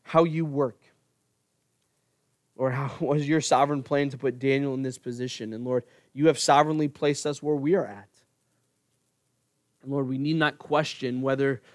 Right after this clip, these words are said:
this is right or wrong, but understand how should we live the time in which we are alive. Lord, may we rest in you, look to you, as we'll learn over the next several weeks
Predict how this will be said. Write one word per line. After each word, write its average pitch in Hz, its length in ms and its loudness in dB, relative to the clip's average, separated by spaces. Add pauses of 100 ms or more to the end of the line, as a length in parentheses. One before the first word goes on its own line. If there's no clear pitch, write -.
(140)
this - 160 -8
is 127 160 -8
right 139 260 2
or 127 120 0
wrong, 135 400 2
but 127 240 -4
understand 131 580 -2
how 139 300 2
should 151 220 -10
we 147 120 2
live 120 280 -4 (1400)
the 123 60 -12
time 147 440 2
in 131 120 -2
which 135 200 -4
we 117 120 -4
are 120 100 0
alive. 107 200 -8 (2000)
Lord, 127 180 -2
may 127 140 0
we 127 180 -2
rest 139 680 -2
in 127 220 -6
you, 208 380 -2 (120)
look 147 320 0
to 185 100 -6
you, 170 240 4
as 131 180 -2
we'll 131 200 -8
learn 160 240 2
over 135 160 0
the 131 120 -4
next 143 260 -2
several 139 260 0
weeks 143 460 -6